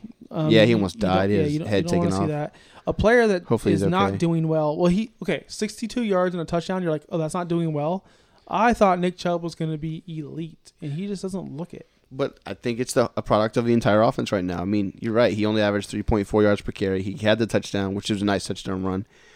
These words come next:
Speaker 2: But he did throw in four catches on four targets for thirty-six yards. So he had a, a really good fantasy day overall. But you just gotta wonder, how good is this offense gonna stay? Like, is it gonna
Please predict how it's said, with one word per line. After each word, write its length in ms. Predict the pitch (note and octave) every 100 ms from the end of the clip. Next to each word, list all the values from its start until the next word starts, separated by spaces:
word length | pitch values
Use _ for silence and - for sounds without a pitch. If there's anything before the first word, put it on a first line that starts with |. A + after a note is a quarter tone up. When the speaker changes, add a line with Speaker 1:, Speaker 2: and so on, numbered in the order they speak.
| _
Speaker 2:
But 120 | - A2
he 100 | G#2
did 280 | B2 C3+ C3
throw 240 | B2 A#2
in 320 | A2 G#2+ G#2 - _ _
four 320 | - - A2+ A2
catches 420 | G#2+ F#2+ - G2
on 140 | F#2+
four 200 | F#2 G2+
targets 360 | G2 F#2+ F#2 F2+
for 100 | F#2+
thirty-six 460 | F#2+ F#2 - -
yards. 340 | - - - - _ -
So 120 | - D#3
he 60 |
had 120 | D#3+
a, 180 | C#3+ A#2
a 40 | A2+
really 260 | A2+ B2+
good 320 | A2 A2 G2+ G2
fantasy 340 | A#2+ A2 G#2+
day 160 | G2+ G2
overall. 520 | F#2+ G2 G#2 G2+ G2 _ _ _ _ -
But 180 | A2 -
you 40 |
just 140 | F2+
gotta 180 | - A2
wonder, 280 | G2+ A2 G#2
how 140 | A2
good 200 | G#2+ A2+
is 80 | A2
this 120 | G2+
offense 300 | G#2+ G2+ G#2+
gonna 180 | - G#2+
stay? 380 | G2 - A2 B2
Like, 140 | G2
is 100 | G2+ G2+
it 60 |
gonna 320 | G#2 G#2+ G#2+